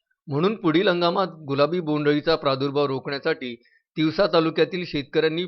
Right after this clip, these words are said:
फरदडीचा कापूस न घेण्याचे आवाहन कृषी सहाय्यक जी जे देशमुख यांनी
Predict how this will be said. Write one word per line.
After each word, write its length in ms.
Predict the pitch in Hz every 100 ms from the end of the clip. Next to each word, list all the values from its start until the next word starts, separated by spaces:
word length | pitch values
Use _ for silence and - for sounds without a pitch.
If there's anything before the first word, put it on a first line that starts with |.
| 180
फरदडीचा 540 | 135 131 147 156 165
कापूस 380 | 156 135 131 147 151
न 120 | 160
घेण्याचे 440 | 131 131 135 139
आवाहन 520 | - 127 156 143 123 117 _ _ _ -
कृषी 300 | 151 202 196
सहाय्यक 480 | 185 170 165 180
जी 380 | 170 135 135 156
जे 200 | 147 165
देशमुख 560 | 143 135 131 165 143 151
यांनी 320 | 147 147